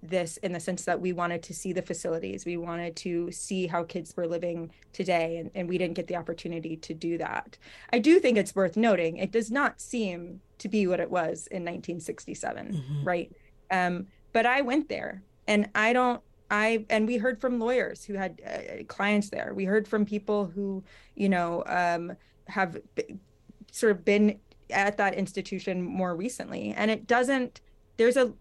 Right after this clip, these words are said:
Speaker 1: there's a long way between Mount Meigs in nineteen sixty-seven and a
Speaker 2: Sure.
Speaker 1: good facility.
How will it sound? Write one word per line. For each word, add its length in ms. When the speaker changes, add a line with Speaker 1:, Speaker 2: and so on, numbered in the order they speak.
Speaker 1:
there's 240
a 60
long 380
way 180
between 680
Mount 200
Meigs 220
in 80
nineteen 300
sixty-seven 600
and 340
a 20
Speaker 2:
Sure. 100
Speaker 1:
good 160
facility. 640